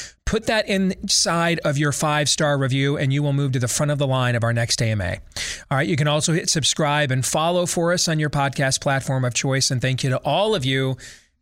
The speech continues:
Uh, there are many that have done those things for us already. We greatly appreciate you. This part of the show brought to you by, uh, our friends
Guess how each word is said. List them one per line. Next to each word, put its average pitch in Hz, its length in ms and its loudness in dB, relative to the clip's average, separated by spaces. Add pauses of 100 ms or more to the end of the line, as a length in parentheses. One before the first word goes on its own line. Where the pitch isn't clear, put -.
Uh, 123 180 2
there 135 220 2
are 139 180 2
many 135 380 2
that 131 120 2
have 127 140 2
done 135 160 2
those 131 200 2
things 135 200 0
for 127 220 0
us 127 120 0
already. 120 300 2
We 101 140 0
greatly 120 320 0
appreciate 117 600 -2
you. - 120 -8 (360)
This 160 160 2
part 180 200 2
of 165 40 2
the 160 60 2
show 175 340 2
brought 160 300 0
to 170 80 0
you 156 60 0
by, 156 500 0 (400)
uh, 143 240 0
our 151 160 4
friends 180 420 2